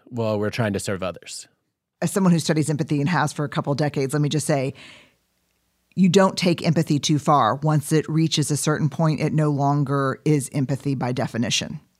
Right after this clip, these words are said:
Speaker 2: And so it's enmeshment, it's caretaking, it's a lot of other things, but it's not empathy. You can't give what you don't have.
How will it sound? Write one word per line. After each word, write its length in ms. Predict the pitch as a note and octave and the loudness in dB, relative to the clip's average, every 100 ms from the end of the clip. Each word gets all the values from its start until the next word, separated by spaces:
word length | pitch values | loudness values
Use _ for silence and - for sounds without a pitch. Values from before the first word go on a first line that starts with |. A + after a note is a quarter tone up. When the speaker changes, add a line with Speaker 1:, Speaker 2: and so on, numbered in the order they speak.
| _ _ _ _ - - - | _ _ _ _ -20 -20 -10
Speaker 2:
And 180 | - D#3 | 0 0
so 640 | - D#3+ D3+ C#3+ C#3 C#3+ - | 4 4 4 2 2 0 0
it's 220 | D3 - | -2 0
enmeshment, 800 | C#3 D#3 E3+ - D#3+ D3 C#3 - D3+ | 0 2 2 4 4 4 2 -2 -4
it's 160 | C#3+ | -4
caretaking, 920 | - E3+ D3 C#3+ D3 B2+ D3+ C3+ C3 - | -2 2 2 2 0 0 0 0 -2 -2
it's 140 | D3+ | -4
a 60 | D3+ | -2
lot 200 | C#3+ C#3+ | -2 -2
of 80 | C#3+ | -2
other 180 | C3+ C#3 | 0 -2
things, 440 | D#3 D3 E3 D3+ | -2 0 0 -2
but 140 | - C3+ | -2 -4
it's 180 | - | -2
not 180 | D3 C3+ - | -2 -2 -2
empathy. 500 | C3+ C3+ F3 F#3+ A#3+ - - - - - - | -4 -4 -2 0 0 -6 -20 -20 -20 -20 0
You 140 | G#3+ | 2
can't 400 | F3+ F#3 G3+ - D#3 | 4 4 2 2 2
give 300 | E3 C#3+ C#3+ | 2 2 -2
what 120 | - | 0
you 120 | D3+ | 0
don't 320 | C3+ C3+ - | 2 -2 -2
have. 500 | - A2 C#2+ - - | -4 -4 -4 -8 -16